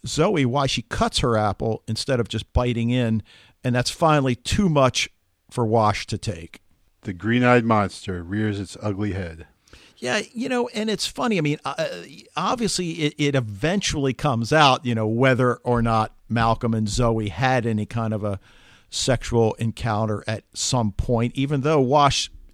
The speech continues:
Speaker 1: is pretty sure they did not, which, as he points out later, is,
Speaker 2: That's
Speaker 1: is
Speaker 2: the
Speaker 1: perhaps the
Speaker 2: problem.
Speaker 1: problem.
Speaker 2: Yeah.
Speaker 1: But talks about a time during the war, you know, and, and now we know where the title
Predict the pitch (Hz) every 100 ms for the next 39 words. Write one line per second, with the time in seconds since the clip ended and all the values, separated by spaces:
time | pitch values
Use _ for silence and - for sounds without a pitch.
0 | - 120 - 165 143 - 165 143 131 -
1 | 110 107 104 117 117 147 98 - _ 104
2 | 107 - - _ - 95 92 110 - 113
3 | 101 110 92 110 107 98 101 - - 95
4 | - 107 110 113 110 92 95 135 143 104
5 | 104 - - 85 - - - _ _ -
6 | 127 - _ - 131 139 - 135 131 -
7 | - 131 120 117 127 131 - 113 127 147
8 | 156 120 107 113 120 113 - _ _ _
9 | 123 120 110 - 139 - 147 139 143 _
10 | _ - _ _ 190 131 123 135 151 135
11 | 120 120 113 120 117 123 113 - - 117
12 | 110 107 104